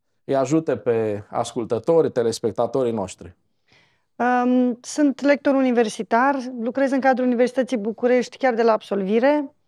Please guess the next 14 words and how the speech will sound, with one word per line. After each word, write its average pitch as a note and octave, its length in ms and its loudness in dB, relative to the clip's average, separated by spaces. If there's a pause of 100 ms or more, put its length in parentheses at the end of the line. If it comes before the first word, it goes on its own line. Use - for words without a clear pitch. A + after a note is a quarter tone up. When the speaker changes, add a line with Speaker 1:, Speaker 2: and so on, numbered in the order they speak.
(280)
Speaker 2:
Parcursul C4 460 2
meu C4+ 100 2
este C4 200 0
foarte C4 280 0
mult A3+ 160 0
legat A3 240 0
de A3+ 80 2
educație, G#3+ 540 0
am A#3+ 100 0
absolvit, A3 500 -4
uh, A3+ 100 2
și A3+ 180 -4
liceul A3 260 0
pedagogic, G#3+ 840 -2